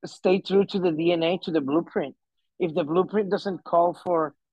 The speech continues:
a techni-, a technique or a, a step that is not required or called for,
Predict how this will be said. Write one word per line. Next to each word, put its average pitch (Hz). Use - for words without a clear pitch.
a 180
techni-, 156
a 165
technique 147
or 143
a, 147
a 147
step 143
that 160
is 156
not 147
required 160
or 143
called 151
for, 208